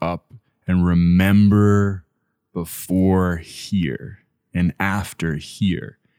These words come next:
and the timelessness that is our soul. And we're not here to transcend the human experience. We're here to fully embrace it. All of the feelings,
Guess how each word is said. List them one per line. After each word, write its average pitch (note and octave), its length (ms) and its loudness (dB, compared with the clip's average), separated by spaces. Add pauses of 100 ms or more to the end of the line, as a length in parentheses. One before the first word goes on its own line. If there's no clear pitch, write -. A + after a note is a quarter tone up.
(120)
and F#2+ 140 0
the G2 60 0
timelessness G2+ 880 0
that F2+ 260 -4
is F#2+ 300 0
our E2+ 280 -4
soul. E2+ 880 -4 (2250)
And F#2 160 0
we're F#2 100 2
not G2+ 340 2
here B2 680 2
to - 180 -4
transcend A2 920 2
the F#2+ 120 2
human G2+ 440 4
experience. G2+ 640 0
We're G2 120 -2
here A#2 380 0
to G#2 280 -4 (400)
fully C#3+ 560 0
embrace A2 800 0
it. - 260 -8 (840)
All C3+ 420 2
of A2+ 140 0
the A2 100 2
feelings, F2+ 560 0